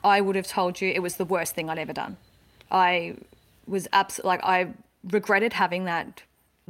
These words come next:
prenatal testing so much. I felt like all it did was cause nothing but extreme amounts of stress and anxiety. It just took over my whole pregnancy. It made what could have just been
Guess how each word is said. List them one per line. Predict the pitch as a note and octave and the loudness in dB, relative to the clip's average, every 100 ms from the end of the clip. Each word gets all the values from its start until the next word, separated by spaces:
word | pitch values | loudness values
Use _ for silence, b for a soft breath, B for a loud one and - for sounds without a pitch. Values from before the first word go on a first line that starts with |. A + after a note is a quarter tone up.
| F3 | -8
prenatal | - F#3+ F3+ F3 | -2 0 -2 -2
testing | F3+ - F3 G3 C#4 B B B B B B _ _ _ _ - | -6 -6 -6 -4 -6 B B B B B B _ _ _ _ -12
so | - F#3+ F3+ | -4 0 2
much. | F3 F3 | 0 0
I | F3 | -4
felt | - F3+ - | 0 0 0
like | E3+ E3+ - | 0 0 -2
all | F#3+ F#3 | -2 -2
it | - | -4
did | F#3 F3+ F3 | -2 -2 -2
was | F3+ E3+ - | -4 -4 -4
cause | F#3+ F3 | -4 -2
nothing | F3 - F3 | -4 -6 -4
but | F3+ C3+ - | -4 -4 -6
extreme | - - F#3 F3 | -8 -6 -4 -4
amounts | E3+ - | -6 -6
of | F3 | -10
stress | - E3 - | -6 -6 -4
and | E3+ | -6
anxiety. | E3 D#3+ D#3 D#3 D#3+ D#3+ D#3+ - | -4 -2 -2 -4 -10 -10 -12 -10
It | D#3+ | -6
just | F3+ E3+ - | -4 -6 -6
took | - F#3+ | -4 -2
over | F3 E3+ D#3+ C3 | -2 0 -2 -2
my | D#3 | -4
whole | E3+ G3 | -2 -2
pregnancy. | F#3+ F#3 B2 - E3 E3 D#3 B B B B _ _ - | -2 -4 -4 -8 -8 -8 -12 B B B B _ _ -8
It | E3+ | -2
made | F#3 F3 F#3 - - | 0 0 -2 -8 -2
what | G3 - | -2 0
could | A#3 | 0
have | G3 | 0
just | F#3 - | 0 -2
been | D#3+ D#3 D3 D#3+ | -2 -4 -6 -10